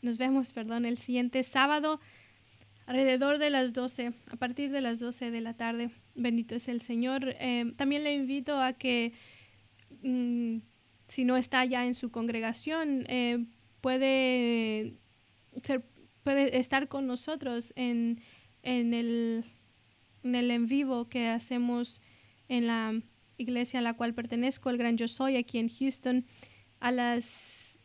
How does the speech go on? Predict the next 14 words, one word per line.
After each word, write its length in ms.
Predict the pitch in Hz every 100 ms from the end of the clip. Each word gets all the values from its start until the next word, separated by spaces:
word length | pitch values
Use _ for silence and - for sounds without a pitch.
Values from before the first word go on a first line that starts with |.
| - 277
iniciamos 760 | 285 277 269 - 302 330 -
el 120 | 294
culto 540 | 247 285 277 285 285 285 - - - _
a 560 | 254 254 240 233 233 233 - -
las 320 | 240 240 220
diez 520 | 254 277 285 - - _ -
de 80 | 277
la 80 | 262
mañana, 500 | 277 285 285 302 285 - - - _ _ _
pero 260 | 269 262 254
la 160 | 254
transmisión 880 | 247 247 233 262 247 - 269 269 277
se 260 | 269 - 269
da 500 | 247 247 247 240